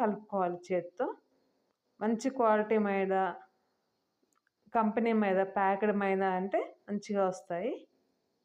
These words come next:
మైదా క్వాలిటీని బట్టి మైసూర్ బజ్జీ కలర్ కూడా డిపెండ్ అయి ఉంటుంది. అందుకని కొంచెం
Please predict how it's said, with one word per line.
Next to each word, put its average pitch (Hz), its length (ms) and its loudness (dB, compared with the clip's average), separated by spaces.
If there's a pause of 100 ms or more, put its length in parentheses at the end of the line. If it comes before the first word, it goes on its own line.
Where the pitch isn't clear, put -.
(320)
మైదా 226 340 6
క్వాలిటీని 220 460 4
బట్టి 208 260 0
మైసూర్ 214 360 2
బజ్జీ 190 260 2 (220)
కలర్ 185 300 0
కూడా 196 140 4 (100)
డిపెండ్ 175 360 0
అయి 170 160 0
ఉంటుంది. 165 380 -6 (560)
అందుకని 226 260 2 (100)
కొంచెం 220 340 2